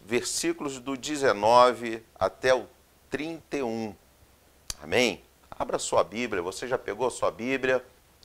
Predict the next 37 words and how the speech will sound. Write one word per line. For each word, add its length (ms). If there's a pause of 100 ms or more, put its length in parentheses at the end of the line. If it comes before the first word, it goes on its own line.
(160)
pegou 240
seu 180
marca-texto, 920
pegou 380
seu 240
caderno 540
de 80
anotação, 880 (360)
para 160
que 120
possa, 420
possamos 460
estar 240
juntos 320
estudando 460
a 20
palavra 360
do 120
Senhor. 360 (1120)
E, 440 (160)
mais 240
uma 160
vez, 180
eu 80
quero 180
frisar, 760 (640)
queridos, 640 (400)
algumas 400
vezes, 480
né, 220
ao 380
ouvirmos 680
uma 160
mensagem, 760
talvez 320
não 140
é 80